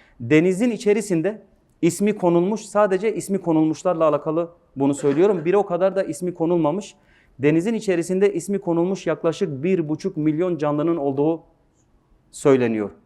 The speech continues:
Bir buçuk milyon canlı, bu sadece ismi konulmuş olan, e, varlıklar. Yakın zamanda şöyle bir balık türü yayınladılar kıymetli kardeşlerim.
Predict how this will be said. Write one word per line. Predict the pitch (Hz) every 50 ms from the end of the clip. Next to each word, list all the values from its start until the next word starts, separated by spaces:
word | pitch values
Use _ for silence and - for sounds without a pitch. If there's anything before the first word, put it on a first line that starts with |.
| _ _ _ _ _
Bir | - 120 156 196 202 180 156
buçuk | 151 151 - 190 185
milyon | 165 156 156 147 156 175 170 165
canlı, | 139 143 147 147 151 160 190 220 214 - _ _ _ _ _ _
bu | - 156 170
sadece | - - 190 196 180 170 156 175 185 185
ismi | - 151 - - 180 170
konulmuş | 175 160 156 151 151 160 170 165 151
olan, | 139 135 131 127 131 - _ _ _ _ _ _ -
e, | 123 120 117
varlıklar. | 127 123 120 120 110 - 113 104 - - - _ _ _ _ _ _ _ _ _
Yakın | - 147 160 - 233 233
zamanda | 202 208 190 190 185 190 196 226
şöyle | 208 - 208 202 196 196 180
bir | 202 202 190 - -
balık | 135 139 160 175 196 190
türü | - 180 185 196
yayınladılar | 190 170 160 151 147 139 139 135 139 135 135
kıymetli | - 147 139 139 131 143 139
kardeşlerim. | 139 135 127 131 127 127 - 170 202 220